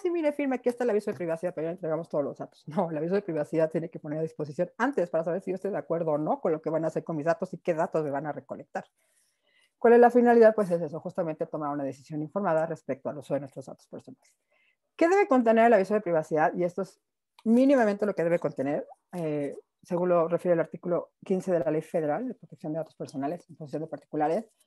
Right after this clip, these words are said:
Dice, "Debe tener la identidad y domicilio del responsable". Ojo, la identidad no es la marca, la identidad es la empresa que va a tratar mis datos personales. Entonces, hay que tener cuidado ahí porque muchas veces viene la marca, no, no es la marca,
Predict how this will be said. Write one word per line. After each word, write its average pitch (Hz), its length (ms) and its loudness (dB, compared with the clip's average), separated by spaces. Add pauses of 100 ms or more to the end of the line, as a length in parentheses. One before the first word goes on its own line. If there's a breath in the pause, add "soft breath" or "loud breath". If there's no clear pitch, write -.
(280)
Dice, 202 220 0
"Debe 262 240 6
tener 226 300 2
la 226 80 4
identidad 185 400 0
y 196 80 2
domicilio 170 520 -2
del 156 140 -2
responsable". 135 840 -6
Ojo, - 320 4
la 196 140 4
identidad 220 560 4
no 254 200 2
es 233 120 0
la 202 140 0
marca, 156 340 -4
la 143 100 -6
identidad 190 400 2
es 262 120 0
la 190 60 2
empresa 202 480 -2
que 180 120 -6
va 165 80 -2
a 165 60 -6
tratar 170 340 -4
mis 160 160 -6
datos 156 320 -6
personales. 127 720 -14 (300)
Entonces, 185 280 -4
hay 226 120 2
que 269 80 -2
tener 226 180 0
cuidado 202 300 4
ahí 185 60 4
porque 185 200 -4
muchas 202 260 -2
veces 196 240 0
viene 180 200 -4
la 165 100 0
marca, 175 300 -6
no, 156 120 -4
no 190 120 -4
es 202 60 -6
la 233 80 0
marca, - 280 -6